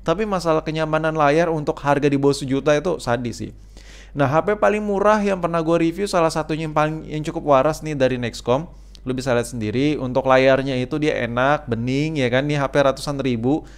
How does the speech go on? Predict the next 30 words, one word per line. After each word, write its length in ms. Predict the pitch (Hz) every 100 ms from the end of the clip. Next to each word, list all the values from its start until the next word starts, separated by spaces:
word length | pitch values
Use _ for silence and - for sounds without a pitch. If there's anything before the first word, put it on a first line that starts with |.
| - - - -
Bahkan 240 | 147 202
jauh 240 | 151 180
dari 160 | 156 135 131
harga 240 | 127 131
lima 160 | 131 135
ratus 320 | 131 127 135
ribu, 320 | 127 110 139
gue 80 | 170
beli 160 | 160 180
harga 240 | 143 156
dua 240 | 143 123
ratus 400 | 127 127 127 -
ribu 240 | 139 127 127
berapa 320 | 127 139 190
tuh, 80 | 180
tiga 240 | 147 135
ratus 240 | 131 131 -
ribu 160 | 139 135
berapa. 240 | 117 123
Ini, 400 | 156 170 - -
ini 160 | 139 160
an-, 240 | 120 110 -
Android 320 | 127 127 160
ya. 160 | 131 104 - - - - - -
Tapi 160 | 127
Android 320 | 135 127 120
jadul 320 | 110 104 117 123
versi 320 | 113 120 110
lawas 480 | 98 95 113 156 -
dan 400 | 107 107 110 107